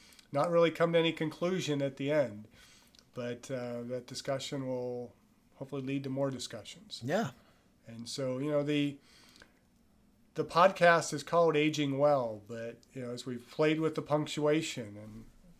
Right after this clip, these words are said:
Speaker 1: you know, as, you know, most will see in the logo, it's, you can play with that punctuation a little bit. It's not just statement, "Aging well," it's aging well, you know, we're all aging, so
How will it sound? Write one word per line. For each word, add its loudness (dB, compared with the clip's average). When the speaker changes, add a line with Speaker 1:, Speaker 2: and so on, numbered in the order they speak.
Speaker 1:
you -14
know, -12
as, -12
you -12
know, -14
most -8
will -6
see 0
in 2
the 4
logo, 2
it's, -10
you -2
can -4
play 4
with 0
that 6
punctuation 0
a -6
little -12
bit. -16
It's -14
not -4
just -10
statement, 0
"Aging -4
well," 2
it's -6
aging -4
well, 6
you -6
know, 0
we're 12
all 10
aging, 4
so 4